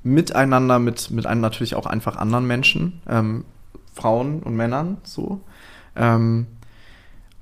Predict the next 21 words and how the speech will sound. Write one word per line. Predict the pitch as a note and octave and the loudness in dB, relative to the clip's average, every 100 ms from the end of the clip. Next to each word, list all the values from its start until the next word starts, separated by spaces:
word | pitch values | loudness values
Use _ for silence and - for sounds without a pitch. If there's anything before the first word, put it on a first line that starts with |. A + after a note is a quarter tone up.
| - | -14
ich | A2+ - | -6 0
find, | C3+ | 0
ich | - | 2
find | D#3 D#3 | 4 4
das, | D3+ - - - - - - - - | 4 0 -4 -10 -20 -20 -20 -16 -10
ich | A#2 | -2
find | D3+ | 2
das | C#3+ | 4
erschreckend. | C3 B2+ F3+ E3 | 2 0 0 0
Ich | - | 2
find | C#3 | 2
das | C#3 | 4
aber | C3 B2+ | 4 4
grundsätzlich | C3+ B2+ D3+ G#3+ - | 4 4 2 2 0
von | C3+ | 2
der, | B2 A#2+ | 4 2
von | B2 | 2
der | A#2 | 4
Lebensdynamik | B2 D#3 D#3 - A#2 A2 G#2 G#2+ G#2+ - | 6 6 4 0 -2 0 0 0 -2 -4
einfach, | G#2+ G#2 G#2+ G#2+ - | -4 0 -2 -2 -4
ähm, | G#2+ G#2+ G#2+ G#2+ | -2 0 0 -4